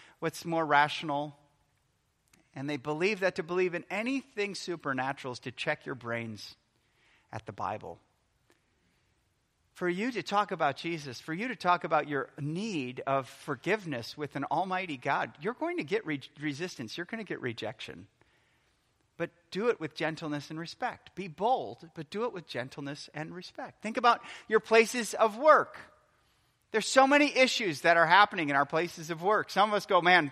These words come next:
you won't believe the, how lack of, how, there's a lack of justice in the place that I work. I mean, things are not fair. People are getting promoted and I'm getting ignored." And you could do all that. Love Jesus, love people,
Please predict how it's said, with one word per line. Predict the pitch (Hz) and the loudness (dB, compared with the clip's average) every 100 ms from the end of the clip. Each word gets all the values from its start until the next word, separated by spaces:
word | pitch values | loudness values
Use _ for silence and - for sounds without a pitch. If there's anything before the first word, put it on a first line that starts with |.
| - - | -8 -8
you | 190 | -2
won't | 202 185 139 | 2 2 0
believe | 139 139 151 170 160 139 110 - - _ _ _ - | -2 0 2 4 4 0 -6 -18 -20 _ _ _ -6
the, | 139 156 - - | -2 -2 -4 -8
how | - 175 165 - | 4 8 8 4
lack | 151 175 202 202 - | 4 10 10 8 4
of, | 180 160 131 - - - | 6 6 4 -10 -20 -2
how, | 170 175 | 2 4
there's | 175 208 165 | 4 2 4
a | 156 | 4
lack | 185 220 226 226 | 6 6 6 4
of | 170 143 | 2 2
justice | 165 160 - 143 - | 4 4 2 -6 -4
in | 160 | -4
the | 151 | -2
place | - 160 160 | 0 0 0
that | 156 143 | 0 0
I | - 143 | 0 -2
work. | 135 120 - | -2 -4 -4
I | |
mean, | 147 139 | -4 -4
things | - 226 185 | -4 -4 0
are | 175 160 | 0 2
not | 156 143 151 - | 4 4 4 -2
fair. | - 156 113 | -2 0 0
People | 285 220 214 | -2 2 2
are | |
getting | 175 180 151 | 2 0 0
promoted | 160 147 147 127 | 0 2 2 0
and | 139 143 | -4 0
I'm | 180 180 | 0 0
getting | 160 160 143 | -2 -2 -2
ignored." | 139 143 143 127 | -4 -4 -2 -2
And | 127 165 | -2 -6
you | 233 | -6
could | 180 | -8
do | 165 170 - | -8 -2 2
all | 160 151 | 2 2
that. | 110 - - - _ _ | -2 -4 -20 -20 _ _
Love | 165 214 190 | 2 2 2
Jesus, | 143 123 151 170 - - _ _ - | -6 -6 -6 -8 -10 -18 _ _ -2
love | 180 - | -2 -2
people, | 160 139 139 139 | -6 -6 -4 -4